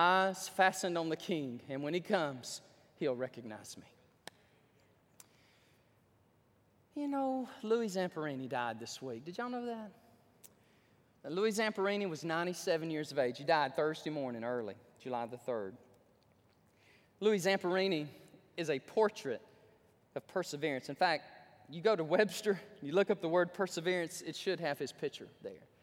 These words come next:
He ran in the nineteen thirty-six Olympics, shook Adolf Hitler's hand there in Berlin.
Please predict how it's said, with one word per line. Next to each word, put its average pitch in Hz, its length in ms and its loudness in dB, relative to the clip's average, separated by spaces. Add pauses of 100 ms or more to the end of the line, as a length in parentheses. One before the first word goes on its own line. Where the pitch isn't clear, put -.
(1500)
He 262 180 0
ran 202 480 2
in 160 80 0
the 151 60 -2
nineteen 185 400 0
thirty-six 170 640 -2
Olympics, 147 480 -2
shook 269 320 2 (1400)
Adolf 165 320 4
Hitler's 135 380 -6
hand 123 400 -6
there 139 260 0
in 120 160 -6
Berlin. 123 400 -4